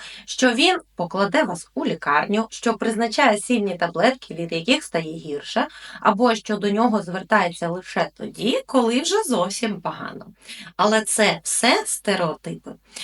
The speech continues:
Насправді психіатр — це лікар, який допомагає людям із серйозними емоційними та психічними розладами повернутися до нормального життя. Його головне завдання — зробити так, щоб людина могла жити повноцінно,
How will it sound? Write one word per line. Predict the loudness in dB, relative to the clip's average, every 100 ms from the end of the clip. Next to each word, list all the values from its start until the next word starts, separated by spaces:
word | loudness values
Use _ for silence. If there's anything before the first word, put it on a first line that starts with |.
| -2
Насправді | 2 4 2 -2 -2 -6
психіатр — | -2 0 4 4 4 0 -2
це | 0 2
лікар, | 2 -2 -2 -2
який | 0 0 0
допомагає | 0 0 0 2 2 2
людям | 2 2 0 0
із | -2
серйозними | 0 2 2 2 0 -4 -2
емоційними | -2 -2 -6 -4 -4 -4
та | -4
психічними | -2 -2 -4 -4 -4 -2 -2
розладами | -2 -4 -4 0 2 2 2
повернутися | 0 2 2 0 0 0
до | 2 4 4 4
нормального | 2 4 4 4 0 -4
життя. | -8 -8 -4 -4 -6 _ -20 -18 -14 0
Його | 2 6 4
головне | 4 2 2
завдання — | 0 0 4 4 4 -4
зробити | -2 0 2 2
так, | 4 4 4
щоб | 0 -4 0
людина | 0 0 0 0
могла | 0 -2 -4
жити | 0 0 2
повноцінно, | 0 -2 -4 -6 -2 0 0 -2